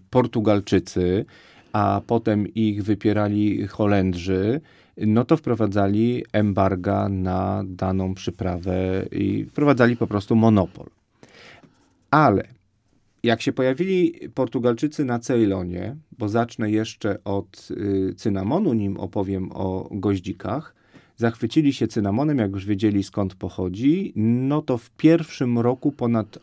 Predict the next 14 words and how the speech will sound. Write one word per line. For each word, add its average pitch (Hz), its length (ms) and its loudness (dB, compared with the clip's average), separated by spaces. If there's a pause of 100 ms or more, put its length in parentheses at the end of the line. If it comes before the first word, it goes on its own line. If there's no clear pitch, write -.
osiem 131 560 0
ton 104 400 2
zostało 101 580 -2
do, 95 560 -2 (440)
y, 101 60 -2
Lizbony, 92 680 0 (500)
y, 98 320 2
cynamonu 98 920 0
sprowadzonych. 92 840 -4 (840)
Ale 165 180 4
jak 185 140 2
zobaczyli, 117 580 2
że 101 160 0
to 98 360 -4